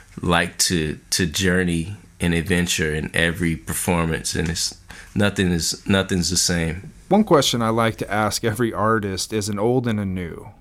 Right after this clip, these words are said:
Speaker 2: Could you tell us about an older album that had a big impact on you as an artist, and then also tell us about a recent release that it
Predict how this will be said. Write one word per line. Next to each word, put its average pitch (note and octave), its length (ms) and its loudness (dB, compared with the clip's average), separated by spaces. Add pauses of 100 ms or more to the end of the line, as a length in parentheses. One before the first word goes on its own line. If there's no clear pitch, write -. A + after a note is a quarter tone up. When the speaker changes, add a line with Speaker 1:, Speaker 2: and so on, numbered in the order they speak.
(180)
Speaker 2:
Could A2 160 -6
you B2+ 100 4
tell E3+ 400 2
us A#2+ 160 0
about G#2+ 320 2
an G2+ 140 -4
older A#2 340 0
album F#2+ 440 -2
that F#2 160 -4
had G#2 220 -4
a F2+ 40 -4
big A2+ 320 -4
impact G#2+ 520 -6
on F#2 160 -6
you F#2+ 140 -4
as F#2 140 -4
an E2+ 80 -10
artist, G2+ 540 -2 (400)
and G#2+ 100 -6
then C3 100 2
also C#3 240 2
tell C3+ 240 2
us C3 120 -2
about A2 260 2
a G#2 60 0
recent G#2+ 420 -2
release F#2+ 360 -4
that G2 140 -4
it F#2 80 -4